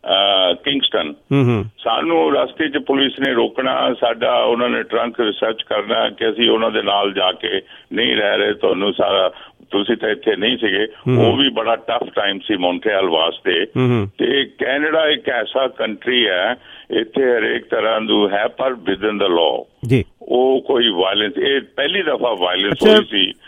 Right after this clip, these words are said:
Speaker 1: ਔਰ ਮੈਂ ਨਹੀਂ ਸਮਝਦਾ ਕਿ ਟਰੂਡੋ ਸਾਹਿਬ ਨੇ ਗਲਤ ਕੰਮ ਕੀਤਾ ਸੀ ਕੈਨੇਡਾ
Speaker 2: ਅ,
Speaker 1: ਵਰਗੇ ਕੰਟਰੀ 'ਚ।
Speaker 2: ਸ਼ੀਰਤ ਸਾਹਿਬ,
Speaker 1: ਉਹਨਾਂ ਨੂੰ
Speaker 2: ਇਹ
Speaker 1: ਕਰਨਾ
Speaker 2: ਤਾਂ,
Speaker 1: ਜ਼ਰੂਰੀ
Speaker 2: ਇਹ ਤਾਂ
Speaker 1: ਪੈਣਾ
Speaker 2: ਹੋ
Speaker 1: ਸੀ।
Speaker 2: ਗਿਆ, ਇਹ
Speaker 1: ਨਹੀਂ
Speaker 2: ਤਾਂ
Speaker 1: ਤਾਂ
Speaker 2: ਆਪਾਂ, ਇਹ ਤਾਂ ਗੱਲ ਕਰਦੇ ਹਾਂ ਆਪਾਂ, ਅ,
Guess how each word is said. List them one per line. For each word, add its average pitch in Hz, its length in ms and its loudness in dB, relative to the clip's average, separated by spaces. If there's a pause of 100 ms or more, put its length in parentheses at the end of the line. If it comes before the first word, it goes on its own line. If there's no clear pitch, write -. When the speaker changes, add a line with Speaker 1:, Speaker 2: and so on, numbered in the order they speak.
(260)
Speaker 1:
ਔਰ 127 180 0
ਮੈਂ 127 300 0
ਨਹੀਂ 165 160 2
ਸਮਝਦਾ 135 400 0
ਕਿ 131 140 -2
ਟਰੂਡੋ 110 340 2
ਸਾਹਿਬ 98 300 -2
ਨੇ 98 140 -2
ਗਲਤ 95 320 -4
ਕੰਮ 85 260 -4
ਕੀਤਾ 85 360 -6
ਸੀ 85 140 -8
ਕੈਨੇਡਾ - 680 -8
Speaker 2:
ਅ, - 20 4
Speaker 1:
ਵਰਗੇ 95 240 0
ਕੰਟਰੀ 101 440 -2
'ਚ। - 40 -8
Speaker 2:
ਸ਼ੀਰਤ 196 260 8
ਸਾਹਿਬ, 214 260 10
Speaker 1:
ਉਹਨਾਂ 220 200 8
ਨੂੰ 220 100 2
Speaker 2:
ਇਹ 196 160 10
Speaker 1:
ਕਰਨਾ 214 200 8
Speaker 2:
ਤਾਂ, 208 160 8
Speaker 1:
ਜ਼ਰੂਰੀ 196 220 4
Speaker 2:
ਇਹ 170 40 6
ਤਾਂ 202 160 6
Speaker 1:
ਪੈਣਾ 170 120 8
Speaker 2:
ਹੋ 160 80 4
Speaker 1:
ਸੀ। 156 60 4
Speaker 2:
ਗਿਆ, 170 340 10 (100)
ਇਹ - 60 -6
Speaker 1:
ਨਹੀਂ 160 140 6
Speaker 2:
ਤਾਂ 185 200 6
Speaker 1:
ਤਾਂ - 140 2
Speaker 2:
ਆਪਾਂ, 160 420 6
ਇਹ 160 100 0
ਤਾਂ 175 120 2
ਗੱਲ 156 160 6
ਕਰਦੇ 151 280 4
ਹਾਂ 151 60 8
ਆਪਾਂ, 147 340 4
ਅ, 131 540 4